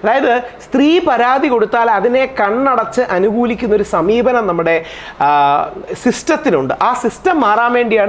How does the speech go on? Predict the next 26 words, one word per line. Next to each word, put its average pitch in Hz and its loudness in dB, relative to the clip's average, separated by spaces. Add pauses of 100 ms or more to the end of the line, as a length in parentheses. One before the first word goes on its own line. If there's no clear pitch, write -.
(140)
ഞാൻ 190 0
അടക്കമുള്ളവർ 196 0
പുരുഷ 202 -2 (100)
കമ്മീഷനൊക്കെ 208 -2
വേണമെന്ന് 165 0
പറയുന്നത്. 143 -2 (360)
കഴിഞ്ഞ 220 2
ആഴ്ച 214 0
ഞാൻ 202 0
ഡൽഹിയിലായിരുന്നു. 175 0 (280)
ഡൽഹിയിൽ 196 2
അഞ്ച് 185 -2
ദിവസത്തോളം 196 0
നിൽക്കുകയും 175 0 (800)
വ്യത്യസ്ത 180 -2
പുരുഷ 170 -2 (100)
സംഘടനകൾ, 180 0 (300)
ഒരുപക്ഷെ 220 0
ഏറ്റവും 247 0
മികച്ച 208 -2 (140)
സ്ത്രീപക്ഷ, 214 -2 (1040)
സ്ത്രീകളിലെ 220 2 (100)
പുരുഷപക്ഷ 226 0 (500)
ആക്ടിവിസ്റ്റ് 226 0
ഒരാളായ 190 2 (100)
ദീപിക 190 0